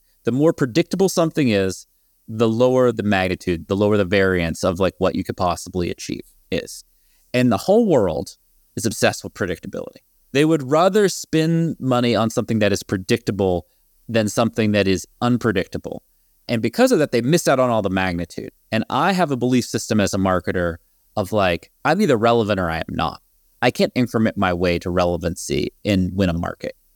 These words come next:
I have to have breakaway hits. I can't just, like, slowly do the same couple of strategies over and over again until I get, you know, five percent better each year. Like, I have to get fifty, a hundred percent better each year.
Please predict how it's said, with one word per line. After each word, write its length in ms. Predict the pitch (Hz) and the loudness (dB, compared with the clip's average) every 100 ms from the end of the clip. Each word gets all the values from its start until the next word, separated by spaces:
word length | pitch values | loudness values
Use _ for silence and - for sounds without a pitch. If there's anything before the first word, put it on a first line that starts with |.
| _ _ _ | _ _ _
I 100 | 71 | -6
have 440 | 71 - 147 147 - | -6 -4 -4 -4 -4
to 300 | 127 120 107 _ _ - | 0 0 -2 _ _ -6
have 280 | 117 104 | -2 -2
breakaway 560 | 104 110 107 110 101 85 | -2 -2 -2 -2 -2 -2
hits. 460 | - 107 - - _ _ _ _ | -2 -2 -2 -20 _ _ _ _
I 120 | 107 113 | -4 -4
can't 380 | - 147 139 | 0 0 0
just, 260 | 123 117 - | 0 -2 0
like, 440 | 107 92 87 - _ _ | 0 0 -2 -8 _ _
slowly 560 | _ - 123 127 131 127 | _ -8 -2 0 2 0
do 400 | 120 110 113 113 | 0 2 4 2
the 100 | 104 | -2
same 720 | - 110 117 120 120 117 120 - | -2 0 0 0 0 -2 -6 -6
couple 320 | 123 - 123 | -4 0 0
of 60 | |
strategies 760 | - 113 104 107 98 104 104 98 | 2 0 2 0 0 0 0 2
over 340 | 101 113 123 | 0 2 2
and 80 | 117 | 2
over 360 | 110 110 104 101 | 2 2 2 0
again 520 | 95 101 98 98 101 _ _ | 2 0 2 -2 -4 _ _
until 260 | 101 117 104 | -4 0 2
I 140 | 104 | 2
get, 300 | 95 104 - | 2 0 0
you 120 | - 104 | -2 0
know, 160 | 95 | 0
five 340 | - 104 104 98 | 0 0 0 -2
percent 400 | 101 - 104 92 | -6 -4 -4 0
better 340 | 107 101 92 - | 0 2 -2 -4
each 260 | 95 - - | -8 -6 -6
year. 180 | - - | -6 -4
Like, 160 | 95 - | -6 -2
I 60 | |
have 180 | 127 156 | -4 0
to 160 | 151 117 | 0 2
get 160 | 95 - | 0 -2
fifty, 300 | 123 - 107 | -6 0 0
a 60 | 85 | 2
hundred 300 | 101 123 85 | 2 0 -2
percent 320 | 82 71 - | -8 -8 -4
better 240 | 85 85 | -4 -4
each 240 | 82 - - | -8 -8 -8
year. 220 | 82 | -6